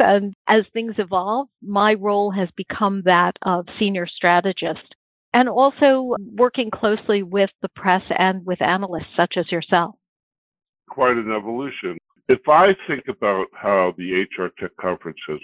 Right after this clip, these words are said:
Speaker 2: worked over the years, you've sort of been the spinal cord of the process because all of the action swirls around you and spreads out into the other things. And so it's been fun to watch you evolve while the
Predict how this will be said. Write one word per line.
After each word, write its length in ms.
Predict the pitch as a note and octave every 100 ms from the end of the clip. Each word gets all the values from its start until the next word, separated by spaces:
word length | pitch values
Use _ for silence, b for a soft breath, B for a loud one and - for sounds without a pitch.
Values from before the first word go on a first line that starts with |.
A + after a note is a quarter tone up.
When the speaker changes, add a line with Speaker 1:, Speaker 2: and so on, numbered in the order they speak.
| E2+
Speaker 2:
worked 380 | G2 F#2+ -
over 340 | E2+ E2+ D#2 D#2+
the 100 | D#2+
years, 420 | D#2+ D#2+ D#2 D#2 -
you've 140 | B2 -
sort 200 | - C#4+
of 160 | C4+ -
been 240 | B2 G2+ E2+
the 120 | E2 - - -
spinal 360 | G#2 G2+ F2+ - _
cord 380 | - - F2 E2
of 180 | G2+ F#2+
the 100 | F2 -
process 500 | D#3 D3+ - F#2 G2 - -
because 880 | A#2 - A2 G#2+ G#2 G#2 G#2 G#2 G2+ _ -
all 360 | B2+ C#3+ C#3 B2+
of 80 | F#2+
the 180 | G#2
action 540 | F#2 F2+ F2 - F2 F#2 - -
swirls 500 | A2+ G#2 G2+ F#2+ F#2+ -
around 460 | G2 F2+ F#2+ F#2 F2
you 260 | F2+ F2 E2+
and 120 | D#2+ -
spreads 240 | - E2 D#2
out 160 | E2+ D#2+
into 340 | D#2 - D#2+
the 60 | E2 E2
other 160 | D#2 -
things. 240 | G2 D2 C#2
And 160 | - E2+ -
so 200 | F2 F2 - -
it's 160 | A#2 -
been 180 | G#2+ F#2+ _
fun 300 | - C3+ G#2 G2+
to 100 | G2
watch 260 | F#2+ G2 -
you 160 | F#2+ F2
evolve 640 | F2 A2+ G#2+ G2+ G2 F#2+ - -
while 540 | G2+ G2 F#2+ F#2+ F#2+
the 60 | F2